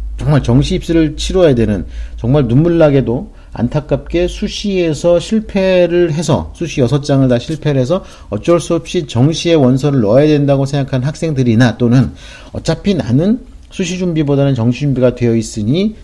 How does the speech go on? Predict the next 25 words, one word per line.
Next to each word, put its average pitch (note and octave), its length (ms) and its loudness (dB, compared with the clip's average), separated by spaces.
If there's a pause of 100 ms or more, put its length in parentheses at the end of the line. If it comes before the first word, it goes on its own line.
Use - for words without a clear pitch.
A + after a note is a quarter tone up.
정시에서 B2+ 480 0
승부를 C#3 340 -2
봐야 G2 200 -4
되겠다고 A#2 440 -2
생각하는 C3 500 -2
학생들이나 C#3 720 -2
학부모님들까지도 D3 1200 -2 (280)
한번 B2+ 360 0 (160)
잘, A#2+ 360 -4 (180)
어, F2+ 480 -10 (220)
들으셨으면, C3 1160 2 (320)
아, - 60 -12
근데 F2+ 340 -6 (100)
뭐 B2 140 -4 (360)
지금까지 C#3 800 0
상황에서 C3+ 640 -4
저희 G#2+ 220 -4
방송을 C3 460 0
들으시는, G#2+ 640 -2 (380)
어, D#2+ 120 -8
정시 B2+ 920 -2
학부모님들이 C#3 600 -4
이렇게 - 160 -10
많지는 F2 440 -4
않으십니다. G#2+ 720 -2